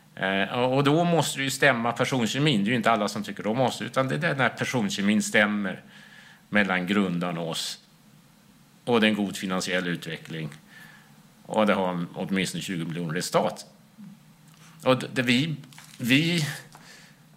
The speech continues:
de här kriterierna, de är ju...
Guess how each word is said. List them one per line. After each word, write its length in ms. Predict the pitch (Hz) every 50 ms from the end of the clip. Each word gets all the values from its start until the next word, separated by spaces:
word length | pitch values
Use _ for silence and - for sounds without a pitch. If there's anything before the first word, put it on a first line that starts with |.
| - _ -
de 140 | - 131 131
här 120 | 135 143 156
kriterierna, 640 | 151 170 165 143 156 160 151 143 143 139 139 135 135 123 123 107 107 - -
de 360 | - 123 127 135 143 147 147
är 120 | 147 147
ju... 240 | 147 143 147 143 143